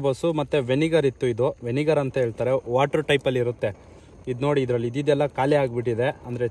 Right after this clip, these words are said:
ಚೆಲ್ಲೋಗ್ಬಿಟ್ಟಿದೆ ಕವರ್ ಒಳಗಡೆನೆ. ಪ್ರಾಬ್ಲಮ್ ಏನಂದರೆ ಬಸ್ಸು, ನನ್ನ ಹತ್ರ ಇವಾಗ ವೆನಿಗರ್ ಇಲ್ಲ, ಮತ್ತು ಸೋಯಾ ಸಾಸ್ನ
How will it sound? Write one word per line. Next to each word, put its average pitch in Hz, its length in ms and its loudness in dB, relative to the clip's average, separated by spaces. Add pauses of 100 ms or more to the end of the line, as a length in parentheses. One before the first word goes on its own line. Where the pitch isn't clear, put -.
ಚೆಲ್ಲೋಗ್ಬಿಟ್ಟಿದೆ 135 520 2
ಕವರ್ 123 320 0
ಒಳಗಡೆನೆ. 113 400 -2 (840)
ಪ್ರಾಬ್ಲಮ್ 233 360 2
ಏನಂದರೆ 208 400 -2
ಬಸ್ಸು, 139 180 -6 (100)
ನನ್ನ 160 120 -6
ಹತ್ರ 185 180 -8 (260)
ಇವಾಗ 180 200 0 (580)
ವೆನಿಗರ್ 220 440 4
ಇಲ್ಲ, 190 120 2 (200)
ಮತ್ತು 175 220 -2 (240)
ಸೋಯಾ 247 260 8 (100)
ಸಾಸ್ನ 202 260 2